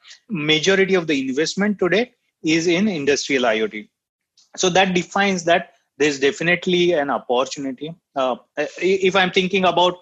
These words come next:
the startup ecosystem, they get venture capital money. Uh, so they definitely are the highest, uh, amount of investment. They're pulling highest amount of investment from venture capitalists. Now, what it says is, it says two things.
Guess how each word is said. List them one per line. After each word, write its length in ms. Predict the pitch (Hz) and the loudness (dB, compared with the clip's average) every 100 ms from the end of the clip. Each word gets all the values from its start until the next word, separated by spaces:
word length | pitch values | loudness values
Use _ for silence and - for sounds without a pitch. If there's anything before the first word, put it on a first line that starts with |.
| - _ _ | -14 _ _
the 120 | 135 | -6
startup 460 | - 147 156 180 175 | 0 2 2 0 -2
ecosystem, 760 | 156 175 - 165 - 170 143 | -2 -2 0 -2 0 -2 0
they 100 | 151 | -2
get 220 | 143 160 | 0 -2
venture 280 | 151 147 151 | -2 -4 -2
capital 360 | 139 131 131 127 | -2 -2 -4 -6
money. 340 | 127 123 110 - - - - | -4 -4 -6 -12 -20 -10 -2
Uh, 180 | 131 131 | 0 0
so 340 | - 147 135 _ 147 | 0 0 -2 _ _
they 380 | 135 170 170 147 | 2 4 2 0
definitely 640 | 151 151 180 180 170 160 - | -2 0 -2 0 -2 -2 -2
are 240 | 139 143 143 | 2 2 2
the 260 | 147 139 | 0 0
highest, 600 | 135 131 139 147 - - _ _ _ - | 0 0 0 0 -2 -8 _ _ _ -2
uh, 60 | 143 | 2
amount 540 | 135 139 139 143 143 | 2 2 2 0 2
of 120 | 139 139 | -2 -2
investment. 560 | 131 135 131 139 120 | -2 0 -2 -2 -2
They're 240 | 120 120 120 _ | 0 0 -2 _
pulling 260 | 135 135 131 | -2 0 0
highest 380 | 120 123 127 131 | -2 -2 -2 -2
amount 240 | 123 123 | -2 0
of 120 | 120 | 0
investment 560 | 120 113 117 - 117 113 | 0 0 -2 -2 -6 -4
from 200 | 123 127 | -6 -2
venture 280 | 101 95 101 | -4 -4 -6
capitalists. 640 | 95 95 110 98 - - - - - - - | -4 -4 -6 -10 -12 -20 -20 -18 -18 -4 2
Now, 200 | 156 - - | 2 0 0
what 200 | 139 214 | 2 4
it 160 | 262 | 2
says 380 | - 170 160 156 | 2 4 4 4
is, 260 | 151 185 151 | 2 2 0
it 180 | 151 123 | -4 -2
says 240 | 170 165 | 0 0
two 160 | - 123 | -2 -4
things. 380 | - 98 - | -6 -10 -12